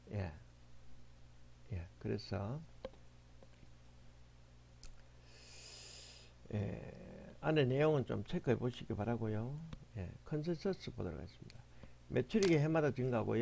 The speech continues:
영매-, 영업이익이 해마다 증가하는 아주 좋은 기업입니다. 자, 일봉 차트를 보겠습니다.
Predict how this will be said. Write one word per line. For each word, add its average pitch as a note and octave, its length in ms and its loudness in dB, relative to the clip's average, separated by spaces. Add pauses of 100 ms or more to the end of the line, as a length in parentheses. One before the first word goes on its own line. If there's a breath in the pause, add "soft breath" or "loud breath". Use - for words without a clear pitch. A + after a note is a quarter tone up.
영매-, D#3+ 340 6
영업이익이 C3 460 4
해마다 B2 280 2
증가하는 G#2 520 -2
아주 G2 220 -6
좋은 A2+ 220 0
기업입니다. G2 600 -4 (2750 loud breath)
자, G#2 320 4 (1080)
일봉 A#3+ 640 8
차트를 G#3 400 4
보겠습니다. G#2+ 960 0